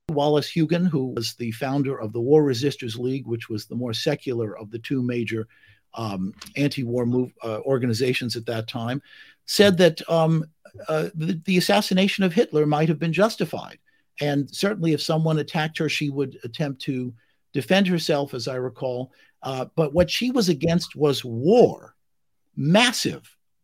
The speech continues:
uncontrolled violence, uh, on a massive scale, in-, inevitably in, in, uh, swallowing up millions of innocents. So, so, you know, she drew that important distinction.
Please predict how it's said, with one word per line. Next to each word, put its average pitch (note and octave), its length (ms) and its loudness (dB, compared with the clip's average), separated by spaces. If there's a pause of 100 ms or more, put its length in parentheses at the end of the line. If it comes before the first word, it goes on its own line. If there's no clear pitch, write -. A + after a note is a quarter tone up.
(140)
uncontrolled D#3 720 2
violence, A2 640 -6 (360)
uh, - 220 -8 (420)
on E3 80 4
a D#3+ 60 4
massive D#3+ 640 2
scale, C3+ 540 0
in-, D#3+ 280 0
inevitably E3 840 2
in, C#3 280 -6
in, C3 200 -8
uh, A#2+ 100 -10
swallowing D3+ 400 -4 (580)
up A2+ 160 -10
millions B2 420 -6
of G#2 100 -8
innocents. G2+ 440 -10 (340)
So, D3+ 300 2 (280)
so, D#3 280 2
you F3 120 0
know, F3+ 80 2
she C4 260 -2
drew A3 260 0
that D#3+ 180 2
important D#3 540 -2 (100)
distinction. F3+ 500 -4